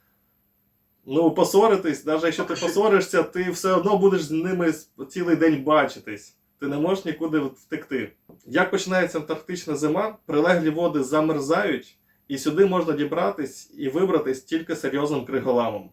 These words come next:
Speaker 1: Тому у нас, о,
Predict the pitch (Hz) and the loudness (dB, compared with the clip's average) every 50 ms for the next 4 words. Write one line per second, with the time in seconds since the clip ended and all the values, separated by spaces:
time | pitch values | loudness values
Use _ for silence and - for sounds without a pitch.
0 | _ _ _ _ _ _ _ _ _ _ _ _ _ _ _ _ _ _ _ _ | _ _ _ _ _ _ _ _ _ _ _ _ _ _ _ _ _ _ _ _
1 | - 131 131 151 185 208 226 202 170 170 185 190 196 - - - - - 175 170 | -4 -2 0 2 2 2 2 2 2 2 2 0 0 -2 -6 -12 -12 -8 -4 -2
2 | 165 160 156 151 147 143 139 139 135 131 131 131 | 0 0 0 0 -2 -4 -4 -4 -6 -6 -6 -8